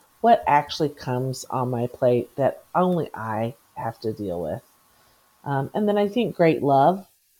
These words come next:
also, like, uh, you know, no one chooses to do cancer, but I love my husband and I love my family, and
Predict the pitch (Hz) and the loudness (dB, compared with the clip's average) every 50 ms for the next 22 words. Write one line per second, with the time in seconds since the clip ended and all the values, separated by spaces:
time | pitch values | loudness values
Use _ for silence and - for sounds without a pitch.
0 | _ _ - - 139 143 143 - - 185 170 160 143 - - 156 151 143 143 139 | _ _ -6 -4 -2 -2 -4 -2 2 4 4 4 4 2 0 0 2 2 2 0
1 | 143 - _ _ _ _ _ _ _ _ _ _ _ _ _ _ _ _ _ - | -4 -10 _ _ _ _ _ _ _ _ _ _ _ _ _ _ _ _ _ -8
2 | 294 269 220 240 247 233 208 196 190 185 190 202 208 202 190 196 - 202 190 190 | -6 -4 -2 -2 0 0 0 0 0 2 0 0 0 -2 -2 -4 -4 -4 -4 -4
3 | - - - - 156 156 - 170 202 277 285 - - - - 143 143 147 139 143 | -8 -16 -10 -10 -10 -8 -6 -6 -6 -6 -6 -4 -4 -4 -2 -2 -4 -2 -2 -4
4 | 139 139 143 156 165 165 147 139 143 147 151 170 165 _ - 147 139 135 135 135 | -4 -4 -4 -4 -4 -4 -4 -4 -4 -4 -4 -6 -6 _ -10 -8 -8 -8 -8 -8
5 | 135 135 139 139 139 147 160 165 165 143 135 135 135 - 156 160 160 165 156 151 | -8 -8 -8 -8 -8 -8 -6 -6 -6 -6 -6 -8 -10 -10 -10 -8 -8 -6 -6 -8
6 | 139 139 139 139 135 135 135 131 139 | -8 -8 -8 -8 -8 -8 -8 -10 -12